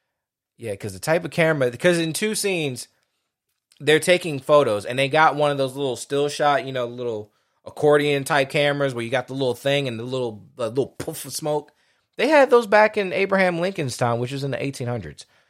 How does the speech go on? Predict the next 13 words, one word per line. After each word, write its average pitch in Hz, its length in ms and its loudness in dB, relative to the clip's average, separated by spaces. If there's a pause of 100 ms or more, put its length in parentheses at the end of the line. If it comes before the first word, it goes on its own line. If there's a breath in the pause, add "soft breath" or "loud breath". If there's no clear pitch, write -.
(460)
So 139 540 8 (100)
to - 120 -2
me, 190 260 2
I 139 160 4
think 170 380 -4
the, 151 320 0
the 131 120 -4
Thousand 147 440 4
Days 135 280 2
War 131 480 2
actually 127 340 -2
makes 107 240 -6
sense. - 380 -6